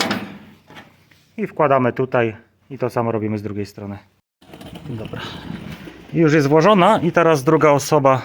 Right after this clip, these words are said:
od góry trzyma. Od dołu przyłapujemy dwie śruby na klucz, klucz trzynastkę od dołu. Dobra.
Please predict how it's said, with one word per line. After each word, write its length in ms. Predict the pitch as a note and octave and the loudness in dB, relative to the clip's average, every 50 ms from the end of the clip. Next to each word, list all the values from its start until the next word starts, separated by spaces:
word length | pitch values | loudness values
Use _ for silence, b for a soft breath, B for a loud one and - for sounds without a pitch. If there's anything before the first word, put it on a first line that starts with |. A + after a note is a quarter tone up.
| - - | -4 -4
od 160 | D3 B2+ C3 | -4 -2 2
góry 240 | C3+ C#3+ C3+ C3 B2 | 2 2 2 2 0
trzyma. 440 | - - - A3 G3 F#3+ G3 F#3 - - - B B B B B B B B B B B B B B B B B _ - | -2 -2 -2 2 2 4 2 2 0 -6 -18 B B B B B B B B B B B B B B B B B _ -4
Od 240 | D#3+ D#3 D3 C#3+ | -2 0 2 2
dołu 260 | C#3 C#3+ D#3 D3+ C#3+ C#3+ | 4 4 4 4 4 2
przyłapujemy 800 | - - - C#3+ C#3 C3+ C3+ - C#3 C3+ C3+ C3 C3 B2+ B2+ B2 B B B B B B B | 0 -2 0 2 2 2 2 2 2 2 4 4 4 2 0 0 B B B B B B B
dwie 260 | C3+ C3+ B2 C3 B2+ | -2 0 2 2 2
śruby 240 | - C#3 C3+ A#2+ B2+ | 4 2 4 4 4
na 100 | C3 B2+ | 2 2
klucz, 240 | - C#3+ C3+ A#2+ - - - - - | 2 0 0 0 -2 -12 -16 -10 -2
klucz 260 | - C#3 C3+ - - | 0 0 0 0 -4
trzynastkę 760 | - - - C#3+ C3+ C#3 C#3 C3+ - - - - C#3 B2+ B2 B B B B B B B B B B B B B B B _ - | -6 -2 2 2 4 4 2 0 -2 -8 -2 0 0 0 0 B B B B B B B B B B B B B B B _ -6
od 200 | C#3+ C3 B2 A#2 | -4 -4 -4 -2
dołu. 360 | A#2 C#3 A#2 A#2 B2 C3+ C3 C3 B B B B B B B B B _ _ _ _ _ _ _ _ _ _ _ _ _ _ _ _ _ _ _ _ _ _ _ _ _ _ _ _ _ - - - - - _ _ _ _ - - - D3+ | -2 0 0 0 0 -2 -4 -6 B B B B B B B B B _ _ _ _ _ _ _ _ _ _ _ _ _ _ _ _ _ _ _ _ _ _ _ _ _ _ _ _ _ -16 -16 -16 -16 -18 _ _ _ _ -20 -20 -20 -16
Dobra. 360 | B2 A2+ G#2+ F#2+ G2 G2+ - | -16 -14 -14 -14 -14 -12 -12